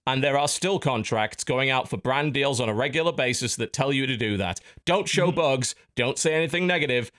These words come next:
Speaker 1: et cetera, et cetera. The worst you can be is neutral about something. Twitch, you can't do that. That's just not possible. If some shit goes down, that everyone's gonna see it, and there ain't any explaining it away.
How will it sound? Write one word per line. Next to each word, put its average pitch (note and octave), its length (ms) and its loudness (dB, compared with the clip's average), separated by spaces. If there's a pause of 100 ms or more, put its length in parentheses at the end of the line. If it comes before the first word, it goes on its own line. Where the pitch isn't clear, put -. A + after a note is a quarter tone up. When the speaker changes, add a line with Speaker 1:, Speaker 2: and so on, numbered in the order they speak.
(120)
Speaker 1:
et A2 140 -2
cetera, D3 260 -2
et C#3+ 80 -4
cetera. C#3 320 0
The B2+ 100 -2
worst C3 300 0
you D#3+ 60 -4
can E3 120 -2
be E3 120 0
is D#3 100 2
neutral E3 360 0
about A2+ 220 0
something. A2+ 520 0 (1120)
Twitch, G#3+ 280 0
you G3 80 0
can't G3+ 300 2
do F#3 140 2
that. G#2 240 0
That's C#3+ 180 -2
just D#3+ 180 -2
not E3+ 200 2
possible. C3+ 520 0
If C3 140 0
some F3+ 220 0
shit F#3+ 240 -2
goes F#3 220 0
down, B2+ 460 2 (440)
that D3 260 0
everyone's E3+ 360 0
gonna G3+ 140 0
see F3 280 0
it, E3 160 2
and B2 120 0
there A2+ 120 2
ain't B2 180 0
any C3+ 260 0
explaining D3 640 0
it E3 80 2
away. B2+ 560 2